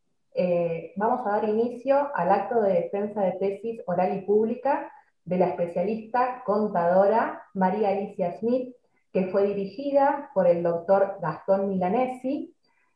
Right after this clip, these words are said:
Eh, agradecemos muchísimo a los jurados presentes,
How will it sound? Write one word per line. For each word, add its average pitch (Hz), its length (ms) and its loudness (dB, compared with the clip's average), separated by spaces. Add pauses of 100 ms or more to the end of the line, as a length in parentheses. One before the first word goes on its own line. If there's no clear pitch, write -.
(140)
Eh, 175 560 4
agradecemos 202 800 4
muchísimo 262 960 -2
a 185 80 2
los 180 180 0
jurados 202 420 -2
presentes, 247 800 2